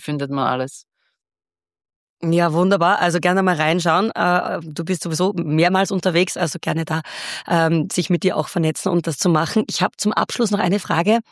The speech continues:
Speaker 2: damit wir noch ein bisschen was lernen können von dir.
Speaker 1: Mhm.
Speaker 2: Was wäre denn die eine Eigenschaft, auf die du ehrlich stolz bist,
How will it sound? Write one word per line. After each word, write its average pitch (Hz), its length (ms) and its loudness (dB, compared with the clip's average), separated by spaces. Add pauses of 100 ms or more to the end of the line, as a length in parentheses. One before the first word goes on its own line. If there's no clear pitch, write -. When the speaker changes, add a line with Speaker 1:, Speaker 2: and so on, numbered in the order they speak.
(180)
Speaker 2:
damit 170 220 0
wir 180 100 2
noch 165 120 0
ein 170 120 0
bisschen 170 240 -4
was 147 120 -2
lernen 151 240 2
können 160 220 2
von 147 180 0
dir. 156 240 2 (100)
Speaker 1:
Mhm. 160 360 0
Speaker 2:
Was 151 140 -2
wäre 156 120 4
denn 165 200 4
die 156 200 0
eine 151 240 4
Eigenschaft, 156 520 -2
auf - 140 -6
die 175 160 -2
du 175 200 0
ehrlich 156 360 2
stolz - 380 -2
bist, - 340 -2